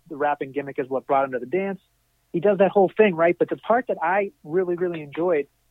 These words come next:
is it's like, okay, this is the part in which you think John Cena is gonna get back into, you know, come back in his dream and beat up Bray Wyatt and all that stuff. But he actually showed what I've been harking on for months, maybe years.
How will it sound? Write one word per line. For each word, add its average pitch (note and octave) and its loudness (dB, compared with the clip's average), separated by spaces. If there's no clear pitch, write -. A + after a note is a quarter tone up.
is E3+ -2
it's E3 -6
like, F3 0
okay, F3+ -2
this D#3+ -8
is F#3 -10
the F#3+ -6
part F3+ -4
in D#3 -12
which D#3 -4
you F3 -4
think D3 -6
John D3+ 0
Cena D#3+ -2
is C3+ -2
gonna D3 -2
get C3 -2
back D#3 2
into, D3 0
you C#3+ -8
know, B2+ -4
come D#3+ -4
back D3+ 2
in C#3 2
his B2+ -6
dream G3+ 0
and C#3 -8
beat F3+ 4
up E3 4
Bray D3+ 8
Wyatt F3 4
and D#3 -4
all D#3+ -4
that D#3 -6
stuff. E3 -6
But F3+ 0
he F#3 -8
actually G3+ -6
showed F3 0
what F3 -2
I've F#3+ -2
been F#3+ -10
harking F#3 -6
on D#3 -6
for D3+ -6
months, A3+ -2
maybe F3 -4
years. G3 0